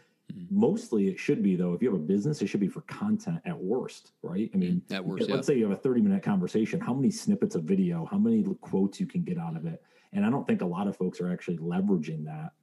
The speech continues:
Speaker 2: um, as much as they should, at least my opinion. Uh, but to your point, I think it's also a way to i-,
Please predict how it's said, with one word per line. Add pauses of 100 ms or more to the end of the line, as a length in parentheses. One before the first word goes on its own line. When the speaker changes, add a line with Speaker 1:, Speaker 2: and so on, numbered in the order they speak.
Speaker 2:
um,
as
much
as
they
should,
at
least
my
opinion. (320)
Uh,
but
to
your
point,
I
think
it's
also
a
way
to
i-,